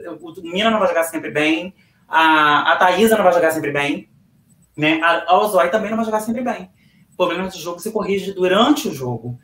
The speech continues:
É, é grandioso quando uma jogadora se corrige durante o jogo. Ela tem o direito de começar mal,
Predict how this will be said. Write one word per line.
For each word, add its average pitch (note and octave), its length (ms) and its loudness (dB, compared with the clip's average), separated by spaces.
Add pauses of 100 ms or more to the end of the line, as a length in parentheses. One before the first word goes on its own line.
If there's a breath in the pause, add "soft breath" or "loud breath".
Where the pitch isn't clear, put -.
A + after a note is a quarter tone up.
(280 soft breath)
É, D#3+ 340 2
é F3 40 2
grandioso G3+ 800 4
quando F3+ 140 -4
uma F#3 80 -2
jogadora F3+ 340 2
se - 120 -8
corrige F3+ 360 -2
durante F#3 720 0
o G3+ 220 4
jogo. C#3+ 580 -4
Ela E3+ 180 2
tem G#3+ 100 0
o A3+ 40 4
direito G3 240 -2
de - 80 -18
começar D3+ 380 -2
mal, B2 340 -6